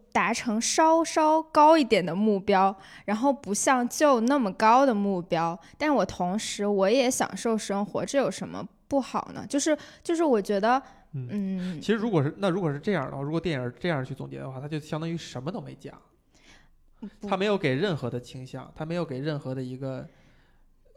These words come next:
Speaker 2: 非常强烈的一个观点。那你说如果大家都，
Speaker 1: 嗯，就是，
Speaker 2: 都有余力的话，
Speaker 1: 就是我，我觉得，我觉得
Speaker 2: 如果大家都有余力享受生活每一天的话，那为什么不呢？谁会跟这个过？
Speaker 1: 不是，我觉得你的角-，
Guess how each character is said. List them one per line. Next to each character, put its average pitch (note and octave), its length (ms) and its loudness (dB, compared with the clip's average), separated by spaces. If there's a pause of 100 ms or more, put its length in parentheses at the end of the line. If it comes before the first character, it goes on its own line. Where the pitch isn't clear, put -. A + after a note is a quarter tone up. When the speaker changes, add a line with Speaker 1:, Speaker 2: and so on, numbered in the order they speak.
(180)
Speaker 2:
非 E3 140 -2
常 D3 300 -4 (380)
强 B2+ 200 -12
烈 D3 160 -6
的 B2+ 80 -8
一 C3+ 60 -8
个 C#3 100 -8
观 D#3+ 300 -6
点。 C3+ 160 -10 (800)
那 B3+ 100 -2
你 D3+ 160 -4
说 G3+ 340 -2
如 F3+ 140 -2
果 A3 100 6
大 F#3+ 180 6
家 G3+ 60 8
都， G3+ 60 8
Speaker 1:
嗯， G3+ 40 8
就 - 140 8
是， F4+ 140 6 (200)
Speaker 2:
都 A#3+ 120 10
有 A3 80 12 (180)
余 A#2+ 140 0
力 E3 180 -2
的 B2+ 140 -2
话， A3+ 60 0
Speaker 1:
就 A#3+ 60 4
是 C3 100 -2
我， A3 60 2
我 A3 60 2
觉 G#3 220 0
得， B3 140 2
我 A3+ 120 0
觉 F#3+ 60 -6
得 F#3+ 60 4
Speaker 2:
如 G#3+ 60 4
果 F3+ 60 4
大 E3 120 4
家 E3+ 120 6
都 G#3 180 2
有 D3 140 2
余 B2+ 160 -6
力 D3+ 140 -2
享 C3 240 -8
受 C3 100 -4
生 C#3+ 200 -6
活 C#3+ 80 -4
每 C3+ 160 -6
一 C3+ 80 -12
天 C3+ 260 -8
的 C#3 80 -12
话， C3+ 300 -14 (240)
那 F3+ 80 -6
为 A3 160 -2
什 - 120 -12
么 B2 160 -12
不 F3 200 -10
呢？ C3+ 260 -12
谁 D3 160 -6
会 F3 140 -2
跟 F3 160 -6
这 F#3 120 -4
个 C#3+ 100 -6
过？ D3 140 -8 (200)
Speaker 1:
不 C#4+ 80 0
是， D#4 120 4
我 C4 220 4
觉 G#3+ 180 0
得 B3 160 4
你 B3 220 0
的 E3 220 0
角-， G#3+ 280 0